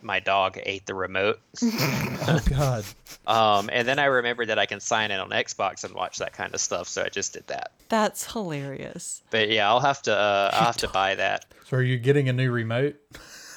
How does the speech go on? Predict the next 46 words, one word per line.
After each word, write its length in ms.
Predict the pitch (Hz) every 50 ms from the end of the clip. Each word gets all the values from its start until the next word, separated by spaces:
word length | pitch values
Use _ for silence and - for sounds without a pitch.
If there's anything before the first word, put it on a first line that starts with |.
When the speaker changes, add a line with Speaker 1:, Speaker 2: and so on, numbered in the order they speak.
| - -
Speaker 1:
Um, 760 | - 151 165 170 180 180 180 180 185 185 185 180 180 175 - - _
I 140 | - 151 165
haven't 300 | 175 220 254 262 254 202
decided. 1300 | 165 - - - 113 113 117 113 117 - - - 131 175 175 180 220 208 - 196 240 190 226 - - 285
<laughs> 0 | - 403 403 - -
Speaker 3:
<laughs> 20 | 494 - - - - _ - -
Speaker 1:
Um, 480 | - 117 120 120 117 117 113 110 110
I 200 | - - 127 139
was 120 | 170 190 175
really 200 | 185 170 143 127
surprised. 600 | - 127 - - 120 117 120 117 107 104 107 117
I 40 | 117
mean, 160 | 110 110 120
he's 160 | 123 120 123
eating 220 | 143 147 - 127
some 180 | - - 120 110
weird 260 | 110 113 113 104 101
stuff, 400 | - - - 120 107 101 95 -
but 360 | 254 247 - - - 98 95
it's, 280 | 330 - 107 - - -
Speaker 3:
<laughs> 200 | - - - 202
Speaker 1:
it's, 360 | - 123 - - - - - - - - _ -
it's 260 | 123 123 - - -
rare 320 | 120 120 127 131 131 131 123
that 180 | 117 117 101
he 100 | - 117
goes 320 | 110 110 104 107 107 - -
for 120 | - 101 104
the 80 | 101
plastics 680 | - - - 104 104 104 - - - - 92 - 208 -
like 200 | - - - -
that, 400 | 427 - - - - - 508 -
so. 240 | - 494 - 101 - 508
Speaker 3:
<laughs> 60 | - - - - _ _ _ _ _ _ _ - 175
Oh, 200 | 156 147 143 139
goodness. 460 | 131 143 135 131 131 147 135 - - -
But 140 | 185 185 202
yeah, 200 | 196 185 170 165
it's, 220 | 202 240 240 - -
it's 240 | - - 359 - -
worth 200 | 302 208 202 -
watching. 360 | 160 156 151 139 - 165 160 156
We've 200 | 170 180 180 175
really 260 | 175 165 165 160 151
enjoyed 420 | 147 - 151 143 147 139 147 143
it. 220 | 143 143 147 -